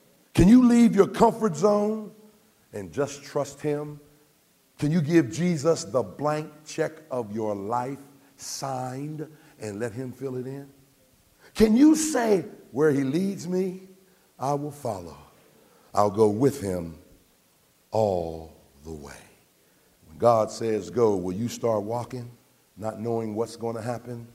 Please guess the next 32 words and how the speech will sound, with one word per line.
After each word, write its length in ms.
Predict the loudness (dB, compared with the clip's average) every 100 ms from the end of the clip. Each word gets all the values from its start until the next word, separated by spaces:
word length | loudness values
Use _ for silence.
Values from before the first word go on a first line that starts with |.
| _ _ -4
during 260 | -2 -2
the 80 | -6
trip, 420 | -8 -8 -8 -10 _ _ _ _
but 120 | -20
confident 480 | -12 -10 -10 -12 -14
to 100 | -10
know 240 | -10 -12 -16 _ _ _ _ _ -14
that 100 | -8
whatever 340 | 0 2 2
happens, 840 | 0 -4 -6 -14 -20 -20 -20 -20 _ _
it 200 | -18 -16
can't 340 | -12 -12 -12
stop 500 | -16 -14 -12 -12 -16
you 140 | -18 -18 _ _ _ _ _ _ _
'cause 200 | -12 -8
you've 160 | -8 -8
already 640 | -8 -8 -6 -6 -4 -6
been 240 | -6 -8
promised 800 | -10 -12 -12 -12 -14 -16 -18 -20 _ _ _ _ -10
an 160 | -6
inheritance? 1200 | -6 -8 -10 -10 -12 -16 -20 -20 _ -20 -20 -20 -20 _ _ _ _ _ _ _ _ _ _ _ _ _ 0
Remember, 380 | 4 6 4
waiting 760 | 2 4 4 6 6 4 2 2
by 240 | 0 0
faith 580 | -6 2 4 4 -2 2
doesn't 440 | 4 4 2 -2
mean 560 | 0 2 2 0 -4 -10
you're 160 | -2 -2
sitting 520 | -2 -2 0 2 0
in 160 | -2 -6
some 280 | -4 -4 -4
place 680 | -6 -6 -6 -10 -16 -20